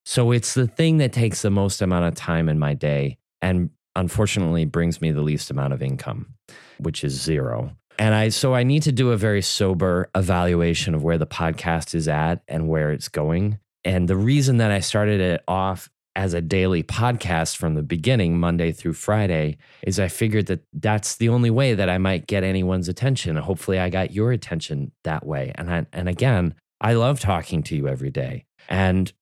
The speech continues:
I so appreciate your time. And I just thank you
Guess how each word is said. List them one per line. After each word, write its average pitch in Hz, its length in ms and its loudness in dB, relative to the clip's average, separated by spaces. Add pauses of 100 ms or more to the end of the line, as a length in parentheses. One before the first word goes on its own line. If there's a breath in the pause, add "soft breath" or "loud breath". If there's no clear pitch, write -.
(120)
I 101 280 0 (220)
so 123 300 2
appreciate 110 460 0
your 92 120 -2
time. 98 400 0
And 76 80 -2
I 78 60 -2
just 76 220 -6
thank 95 280 -2
you 73 260 0